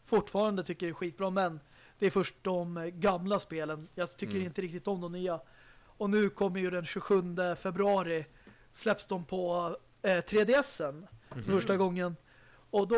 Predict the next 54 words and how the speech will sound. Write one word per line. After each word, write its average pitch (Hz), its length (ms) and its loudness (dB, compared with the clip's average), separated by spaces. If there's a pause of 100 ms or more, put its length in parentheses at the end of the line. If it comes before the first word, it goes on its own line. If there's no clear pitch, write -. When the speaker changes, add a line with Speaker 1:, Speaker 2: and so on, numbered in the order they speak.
Speaker 1:
s-, 220 200 -2
jag 190 80 0
har 202 100 2
aldrig 202 180 0
haft 226 260 -2
Yellow, 175 500 0
så 196 120 -10
det 196 100 -2
ska - 140 -8
jag 165 60 -6
absolut 185 320 -4
skaffa 156 300 -12
där 165 260 -6
och 156 100 -10
sitta 170 240 -12
och 147 60 -12
spela 170 220 -8
igenom 170 320 -10
en 175 160 -10
gång 165 100 -12
till. 170 260 -8 (240)
Speaker 2:
Mm. 98 180 -10
Speaker 3:
Mhm, 135 520 -12 (240)
mm. 208 280 2
Speaker 1:
Eh, 196 60 -4 (340)
<clears throat> - 680 -6
Pokémon 233 340 -2
Stadium 208 520 0
spelade 185 400 -4
jag 196 60 0
också - 180 -4
väldigt, 185 300 -4
den 202 140 2
höll 185 220 2
på 156 120 -12
att 156 40 -6
hamna 170 160 -8
på 185 80 -10
listan. 170 420 -4 (440)
Men 202 100 -2
den 208 100 2
som 208 140 -2
jag 226 80 4
hade 196 180 2
var 175 100 -4
Pokémon 180 360 -4
Stadium 180 440 -4
två. 170 640 0 (420)
Och 196 100 -2
den 208 100 4
kom 220 200 2
ju 196 80 2
tvåtusen, 190 800 -2
så 214 260 -4